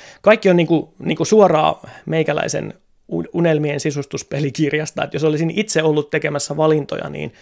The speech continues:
olisin varmasti, jos mulla olisi ollut varaa, niin tehnyt, tehnyt täsmälleen nämä samat valinnat.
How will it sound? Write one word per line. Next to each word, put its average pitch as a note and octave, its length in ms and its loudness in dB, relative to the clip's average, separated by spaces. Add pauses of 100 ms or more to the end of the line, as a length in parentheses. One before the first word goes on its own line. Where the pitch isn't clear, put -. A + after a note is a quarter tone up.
(300)
olisin C#3+ 300 -2 (120)
varmasti, D#3 560 2
jos - 120 -14
mulla D3+ 140 -2
olisi D#3 120 -2
ollut D#3 140 -2
varaa, D3 320 0
niin D3+ 160 -6
tehnyt, C#3 380 -8
tehnyt D3+ 300 -2
täsmälleen C#3+ 500 -4
nämä C3+ 120 -6
samat D3+ 380 -4
valinnat. C#3+ 500 -6